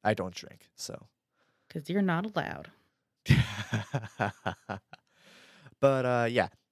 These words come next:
Speaker 1: Uh, speaking of the maps, um, and just being able to travel around and find different enemies in different regions, um, the maps are fairly expensive, e-, expansive, pardon me. Um,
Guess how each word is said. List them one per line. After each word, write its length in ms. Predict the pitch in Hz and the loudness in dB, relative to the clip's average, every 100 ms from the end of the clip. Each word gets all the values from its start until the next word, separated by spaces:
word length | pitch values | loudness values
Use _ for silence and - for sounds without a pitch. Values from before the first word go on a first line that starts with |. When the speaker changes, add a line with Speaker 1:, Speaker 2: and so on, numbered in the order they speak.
| - | -2
Speaker 1:
Uh, 120 | 139 135 | -2 -2
speaking 320 | - 208 202 | -2 -2 2
of 120 | 127 107 | 0 0
the 60 | |
maps, 380 | 92 82 - - - | -8 -8 -10 -12 0
um, 360 | 113 107 101 90 _ _ _ _ | 4 6 4 -2 _ _ _ _
and 120 | 120 98 | -6 -4
just 280 | 107 - - _ _ _ _ - 110 | -4 -6 -10 _ _ _ _ -18 0
being 160 | 113 98 | 0 2
able 160 | 92 | -2
to 60 | - | 2
travel 240 | 101 92 | 2 2
around 140 | 95 92 | 0 -2
and 100 | - | 0
find 220 | 104 98 | 0 0
different 300 | 92 - - | -4 -8 -6
enemies 280 | 98 95 90 | -6 -6 -10
in 40 | |
different 300 | 98 - 98 | -12 -12 -10
regions, 440 | 101 95 98 92 - | -8 -8 -10 -12 -6
um, 380 | 107 110 107 98 - _ _ | 2 4 4 0 -6 _ _
the 100 | 131 | 2
maps 240 | 147 147 | 2 2
are 120 | - 120 | 2 0
fairly 420 | - 113 104 120 | 2 4 6 4
expensive, 540 | - 110 92 - 98 _ _ _ - | 2 0 0 0 -2 _ _ _ -12
e-, 120 | - - | -10 -8
expansive, 760 | 104 - - 117 127 - - - _ _ _ _ _ | -10 -10 -2 0 0 -4 -16 -20 _ _ _ _ _
pardon 220 | 117 98 - | 0 0 -4
me. 140 | 110 - - | -16 -6 2
Um, 440 | 110 107 98 90 | 4 4 0 -6